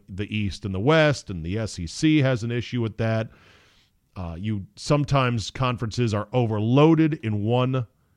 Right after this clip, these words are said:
half of the conference versus the other, and it can be cyclical. It might go that way for ten years before it rebalances or flips to the other side.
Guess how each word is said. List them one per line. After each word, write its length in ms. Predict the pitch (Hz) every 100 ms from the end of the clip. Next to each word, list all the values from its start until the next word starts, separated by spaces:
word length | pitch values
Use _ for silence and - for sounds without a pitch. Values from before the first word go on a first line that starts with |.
| _ _
half 400 | - 131 135 143
of 60 |
the 60 | 127
conference 520 | - 123 123 131 131
versus 340 | 98 117 - 104
the 160 | 104
other, 240 | 113 135 143
and 80 | 101
it 120 | 90
can 100 | 101
be 120 | 92
cyclical. 560 | - 135 135 151 147 151
It 20 |
might 220 | 110 104
go 120 | 110
that 100 | 107
way 140 | 107 98
for 120 | 90
ten 280 | - 120 104
years 400 | 117 143 170 151 - - -
before 340 | 110 123 113
it 80 | 104
rebalances 840 | 113 90 123 139 143 - 170 165
or 140 | 104
flips 380 | - - 120 -
to 100 | -
the 120 | 110 107
other 160 | 101
side. 440 | - 127 139 175